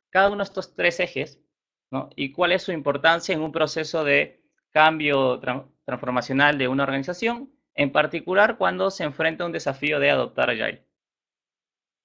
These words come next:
Entonces, la primera pregunta que siempre pasa por mi mente cuando es que hablamos de adopciones es, bueno, ¿por qué es tan importante hablar de este tema, no?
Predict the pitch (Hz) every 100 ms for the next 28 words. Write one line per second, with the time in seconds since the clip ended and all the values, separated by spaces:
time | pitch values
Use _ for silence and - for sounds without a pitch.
0 | _ _ _ _ - 180 220 214 - -
1 | 170 175 220 247 254 226 233 214 - 170
2 | 240 _ _ _ _ 151 143 139 139 143
3 | 147 185 180 190 185 180 185 - 139 139
4 | 156 165 - 139 131 135 135 147 131 143
5 | 151 147 123 120 123 202 190 147 143 -
6 | _ _ _ 165 - - _ _ _ -
7 | 175 233 233 226 214 160 147 170 175 165
8 | 151 151 147 143 - 135 131 113 127